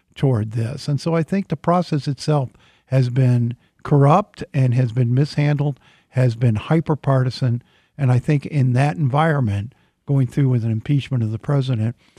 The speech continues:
is a danger of the co-, to the country. I think you take this case and let the people s-, decide it at the election, uh, b-, uh, booth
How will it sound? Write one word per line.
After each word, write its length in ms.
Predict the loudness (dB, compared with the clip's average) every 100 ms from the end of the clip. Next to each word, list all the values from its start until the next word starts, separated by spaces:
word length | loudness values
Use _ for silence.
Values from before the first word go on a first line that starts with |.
| _
is 200 | -2 0
a 60 | 2
danger 360 | 2 2 2
of 80 | 0
the 80 | -2
co-, 140 | -4 -8 -8
to 100 | -4
the 120 | -2
country. 360 | -2 -4 -6 -6
I 140 | -4
think 320 | -2 -2 -2
you 100 | -4
take 300 | -2 -2 -2
this 240 | -2 -4 -2
case 400 | -2 -2 -4 -10 _ _ -4
and 180 | 0 2
let 240 | 2 2
the 80 | -2
people 300 | -2 -2 -2
s-, 160 | -8 -8
decide 460 | -4 -2 0 0 0
it 140 | -2
at 240 | -2 -4 -2
the 100 | -2
election, 560 | -2 -4 -6 -6 -6 -12 _ _
uh, 680 | -4 -2 -2 -6 -10 -12 -10
b-, 180 | -10 -6
uh, 180 | -4 -4
booth 500 | -2 -2 -2 -4 -14